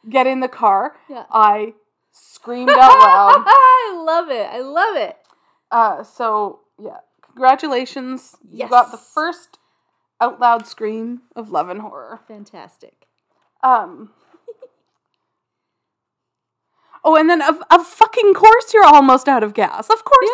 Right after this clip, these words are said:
Speaker 1: you
Speaker 2: Yeah,
Speaker 1: are.
Speaker 2: yes.
Speaker 1: I, I thought they were gonna run out of gas, but then they just found this creepy little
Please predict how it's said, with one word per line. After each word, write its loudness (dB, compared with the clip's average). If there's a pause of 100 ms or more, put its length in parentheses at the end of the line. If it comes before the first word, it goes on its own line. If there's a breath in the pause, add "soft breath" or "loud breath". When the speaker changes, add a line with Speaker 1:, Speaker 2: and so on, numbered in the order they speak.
Speaker 1:
you 6
Speaker 2:
Yeah, 6
Speaker 1:
are. 0
Speaker 2:
yes. -10 (160)
Speaker 1:
I, 0
I 2 (280)
thought 0
they -6
were -6
gonna -8
run -4
out -8
of -20
gas, -16
but -20
then -12
they -16
just -20
found -18
this -20
creepy -20
little -20